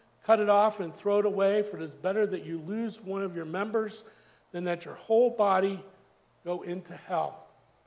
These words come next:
Wow. Jesus takes and he amplifies and takes it to another level. And we, out of motivated by love, powered by the Holy Spirit, we try to obey what it says.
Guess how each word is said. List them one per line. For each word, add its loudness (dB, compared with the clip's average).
Wow. 2
Jesus -4
takes 0
and -6
he -4
amplifies 0
and -20
takes 0
it -14
to 0
another 2
level. 2
And -4
we, 0
out 2
of 0
motivated 2
by 4
love, 4
powered 4
by 6
the 2
Holy 4
Spirit, 0
we -2
try 4
to -2
obey 0
what -2
it -6
says. -4